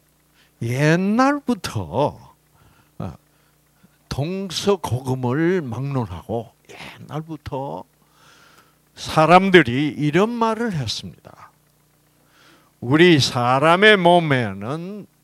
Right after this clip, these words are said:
무슨, 뭐가 있다? 무슨 력이 있다? 자연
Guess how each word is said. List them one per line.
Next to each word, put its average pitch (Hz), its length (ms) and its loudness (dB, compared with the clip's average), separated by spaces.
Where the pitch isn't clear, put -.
무슨, 165 960 -2
뭐가 151 640 2
있다? 160 520 0
무슨 175 600 -4
력이 160 420 4
있다? 139 340 -4
자연 233 880 6